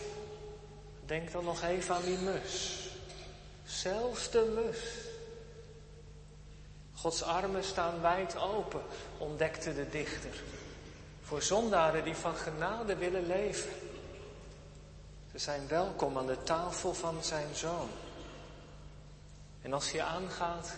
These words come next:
kijk dan eens even goed rond. Wie zit er naast je, een broeder of zuster? Allemaal vogeltjes van verschillende pluimage. Iedereen zingt zoals het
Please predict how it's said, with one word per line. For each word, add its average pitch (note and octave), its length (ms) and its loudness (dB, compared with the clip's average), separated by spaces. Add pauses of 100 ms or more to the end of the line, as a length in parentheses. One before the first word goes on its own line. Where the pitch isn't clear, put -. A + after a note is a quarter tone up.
kijk E3+ 260 2
dan E3 140 0
eens D#3 120 -2
even D#3+ 320 0 (100)
goed D#3 200 -2
rond. F3 540 -2 (540)
Wie D3 120 -4
zit E3+ 240 2
er E3 80 4
naast F3 400 4
je, D3+ 100 4
een C#3+ 140 2
broeder F3 400 6
of F3 100 4
zuster? - 520 6 (1000)
Allemaal F#3+ 260 8
vogeltjes G#3+ 640 8
van F#3 260 2 (240)
verschillende G#3 580 6
pluimage. G3+ 760 6
Iedereen G#3 380 6
zingt A3 280 6
zoals G#3+ 300 6
het - 200 2